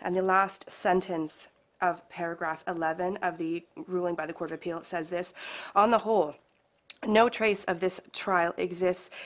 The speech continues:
except in the memory of the individuals involved." Three paragraphs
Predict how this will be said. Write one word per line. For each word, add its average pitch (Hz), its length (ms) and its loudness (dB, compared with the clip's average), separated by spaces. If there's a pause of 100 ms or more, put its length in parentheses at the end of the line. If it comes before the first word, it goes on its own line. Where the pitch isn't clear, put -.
(120)
except 214 520 0
in 196 160 0
the 190 80 4
memory 180 360 6
of 175 140 2
the 175 80 6
individuals 170 500 4
involved." 151 440 -2 (1200)
Three 202 300 -2
paragraphs 170 640 -4